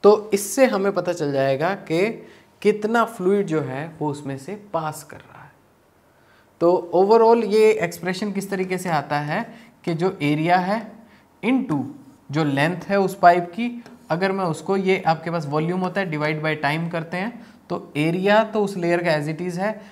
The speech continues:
लेकिन लेंथ per unit time से हम उस फ्लूइड की वेलोसिटी से हम इसको कोरिलेट कर देते हैं कि कितनी लेंथ उसमें पास हो जाती है।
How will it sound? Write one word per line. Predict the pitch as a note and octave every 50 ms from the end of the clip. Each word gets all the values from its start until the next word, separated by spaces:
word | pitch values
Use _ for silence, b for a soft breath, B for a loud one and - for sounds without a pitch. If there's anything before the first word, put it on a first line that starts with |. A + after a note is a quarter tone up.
| B B B
लेकिन | D3+ E3 E3 G3 F#3
लेंथ | E3 D#3 D#3 F#3 A#3 A#3 G3 - - - B B B B B -
per | D#3+ E3
unit | F3 F3 F3 F3 E3+ E3+ E3+
time | D#3+ D#3 D#3+ D#3
से | - -
हम | D#3+ D3+ D#3+ F#3+ A#3 A3 - - - - -
उस | E3+ E3+ E3+ - -
फ्लूइड | E3 E3 D#3+ E3 D#3+ -
की | F3 F3
वेलोसिटी | D#3+ D3 D3 D3+ D3 D3 - - F3+ E3+
से | - - D#3
हम | D3+ D3 C#3+
इसको | C3+ - - D3
कोरिलेट | D3 D3 C#3+ C#3+ C#3+ C#3+ D3 D3 D3
कर | C#3 C3+
देते | C#3 D3 C#3+ E3+
हैं | G3+ G3+
कि | G#3 G3 G3+
कितनी | - F3+ - - G#3 A3 A3+ G#3
लेंथ | F3 D3+ E3 F3+ D#3+ D#3
उसमें | C#3 - - D#3+ G3+ A3+ -
पास | - E3 D#3 D3+ D3+ C#3+
हो | C3
जाती | B2 A#2 A#2 A#2+ - - -
है। | - C#3